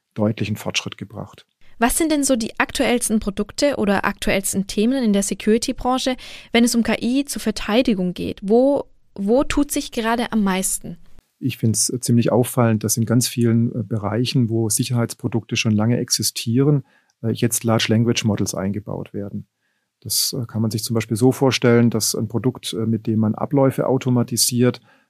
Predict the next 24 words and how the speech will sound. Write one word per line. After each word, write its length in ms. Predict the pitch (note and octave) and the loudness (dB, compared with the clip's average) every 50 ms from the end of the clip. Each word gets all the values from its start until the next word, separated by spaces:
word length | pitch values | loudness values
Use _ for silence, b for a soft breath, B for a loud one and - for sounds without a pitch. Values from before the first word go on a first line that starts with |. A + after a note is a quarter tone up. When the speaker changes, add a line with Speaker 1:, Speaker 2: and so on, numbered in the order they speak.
| b | b
Speaker 1:
dass 160 | b A2+ G#2 | b -6 -2
man 140 | - A#2 G#2 | 0 0 2
das 140 | - G#2 - | 0 -2 -2
bisher 580 | - B2 A2 - - B2+ A#2 A#2 A#2 - - B2 | -2 -2 0 0 2 4 4 4 4 2 0 -2
eher 380 | A2+ A#2 A#2+ A#2+ A#2 A#2 A2+ C3 | 0 2 4 4 4 2 2 0
mit, 340 | A#2 G#2 G#2 - - - | -4 -4 -6 -6 -10 -10
äh, 260 | - A#2+ A2 G#2+ G#2 G#2+ | -8 -8 -6 -6 -8 -8
Konfigurationsbefehlen 1300 | - - A2+ G#2+ - A#2 A2+ G#2+ G#2+ G#2+ - C3 C#3 D3 - - - C3 - - B2 A#2+ A#2+ B2 B2 A2+ | -4 -4 -4 -2 -4 -4 -4 -4 -4 0 2 2 2 2 2 0 -2 -4 -2 0 2 4 4 4 4 2
gemacht 420 | A#2 A2 A#2 A#2 A#2 - - - | 2 2 2 2 0 -2 -4 -2
hat 240 | A#2+ A#2 A2 - - | 0 0 0 0 -2
oder 220 | - G#2+ A2 G#2 | -4 -4 -4 -4
vielleicht 260 | - - G#2 G#2 G#2+ | -4 -6 -6 -6 -6
sogar 240 | - A2 - G#2 G2+ | -6 -6 -6 -6 -8
grafisch 640 | - - - G2+ A2 B2+ B2+ - C3+ B2 A#2 - - | -6 -2 0 2 4 4 4 4 2 2 2 0 -2
und 220 | A2+ A2 G#2 - b b b b b b b b | -2 -4 -4 -6 b b b b b b b b
dann 160 | - G#2+ G#2+ G#2 | -4 -2 -2 -2
bestimmte 500 | A2 G#2 - - A2+ A2 G#2 A2+ A2+ - | -2 -2 -2 0 0 0 0 0 -2 -2
Aktionen, 720 | G#2+ - - - - A#2+ A2+ A#2+ B2 B2 A#2+ B2 A#2+ A#2 | -2 -2 -2 0 2 2 4 4 4 4 4 4 4 2
äh, 180 | - A2+ A2 A2+ | 2 -2 -4 -4
in 160 | - B2 A#2 | -2 -2 -2
einem 240 | A2 A2 G#2+ A2 A2 | -2 -2 -2 -2 -2
Editor 600 | - A#2+ B2 C3 A#2+ - - B2 A#2+ A#2 A#2 A2+ | -2 -2 -2 -2 -2 -2 -4 -2 -2 0 0 -2
grafisch, 640 | - G#2+ G#2 G#2 A2+ A2+ - B2+ A2+ - - - | -2 -4 -2 -2 -2 0 0 -2 0 0 0 -2
äh, 340 | C3 A#2+ A2 A2 G#2+ G#2+ - | -2 -2 -2 -2 -2 -4 -4